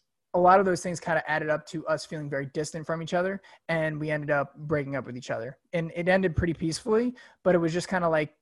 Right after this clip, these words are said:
the passion fizzled away because I wasn't creating the passion anymore. I wasn't letting that love kinda go. I was so consumed in my work that, um, the relationship died.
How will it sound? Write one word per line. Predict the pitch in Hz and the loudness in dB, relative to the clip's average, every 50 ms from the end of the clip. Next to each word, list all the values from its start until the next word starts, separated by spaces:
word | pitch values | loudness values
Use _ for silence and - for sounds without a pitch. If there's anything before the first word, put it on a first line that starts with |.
| _ - | _ -6
the | 165 147 | -6 -6
passion | - - 165 165 165 - 185 160 | -2 2 2 2 2 2 -4 -8
fizzled | 151 - 165 160 160 156 147 | -4 -4 -2 -2 -2 -2 -2
away | 143 139 143 147 156 185 202 208 202 _ _ _ | -2 0 2 2 2 2 0 -2 -8 _ _ _
because | - 156 - 170 156 151 147 143 - - _ - | -12 -8 -4 -2 -2 -2 -2 -4 -10 -16 _ -4
I | - 151 156 | 0 0 2
wasn't | 160 170 160 151 156 - | 2 0 -2 -2 -6 -12
creating | - - 160 165 165 156 147 | -10 -6 -4 -4 -4 -4 -6
the | 139 | -8
passion | 135 - 147 139 139 - 147 135 135 135 - - | -4 -4 -4 -4 -4 -6 -10 -10 -10 -12 -10 -8
anymore. | 156 160 156 151 147 143 143 139 | -8 -8 -6 -6 -4 -2 0 0
I | 143 | 0
wasn't | 143 156 147 151 139 127 139 | 0 -2 -2 -4 -6 -4 0
letting | 156 165 160 156 | 0 0 0 -2
that | 151 139 135 139 | -6 -6 -6 -2
love | 147 147 143 143 143 - | 0 0 0 0 0 -4
kinda | - 151 139 135 | -6 -4 -4 -2
go. | 135 156 165 170 156 147 - - - - - - | 0 2 2 2 2 0 -4 -10 -20 -10 -2 0
I | 151 160 | 2 2
was | 165 147 | 2 0
so | - - - - 175 165 160 160 160 160 156 175 - - | -2 -2 0 2 2 4 4 4 4 2 0 -4 -8 -8
consumed | - 165 156 143 - - - 170 165 170 165 160 | -6 -4 -4 -2 -2 -2 -2 -2 -4 -4 -2 -2
in | 151 151 | -2 0
my | 143 139 127 | 0 -2 0
work | 127 139 143 120 131 - - - - - _ _ _ _ _ _ _ | 0 0 0 0 0 -2 -8 -14 -14 -14 _ _ _ _ _ _ _
that, | - 156 156 147 143 139 139 | -4 0 2 2 2 2 2
um, | 143 135 131 135 131 131 131 135 135 135 _ _ - | 2 2 0 0 0 -2 -4 -8 -10 -12 _ _ -6
the | 165 | -4
relationship | 151 147 139 147 165 156 - - - 113 - | -2 0 0 0 0 -2 -4 -10 -10 -10 -6
died. | - 113 92 - - | -4 -4 -4 -4 -6